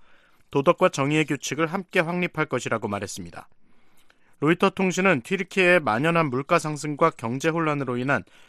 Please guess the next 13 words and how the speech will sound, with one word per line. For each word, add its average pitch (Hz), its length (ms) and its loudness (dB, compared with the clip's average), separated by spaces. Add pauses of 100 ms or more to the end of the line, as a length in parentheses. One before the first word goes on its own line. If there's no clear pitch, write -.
(120)
위기 135 260 -2
상황이 139 460 -2 (260)
에르도안 165 400 4
대통령의 143 520 -2
지지를 135 360 -2
잠식했다며 123 880 -4 (400)
이런 170 200 4
상황이 180 360 4
오월 151 260 6
십사 - 340 2
일 165 80 4
실시되는 156 580 -2
대선에서 135 540 0